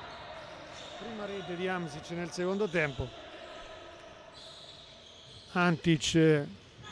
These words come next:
Rotaru, il passaggio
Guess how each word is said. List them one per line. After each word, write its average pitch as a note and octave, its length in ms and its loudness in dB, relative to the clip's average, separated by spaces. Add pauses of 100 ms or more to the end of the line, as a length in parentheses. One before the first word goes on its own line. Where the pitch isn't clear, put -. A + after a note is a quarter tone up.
(1500)
Rotaru, E3+ 680 8
il D#3 180 4
passaggio D#3+ 720 6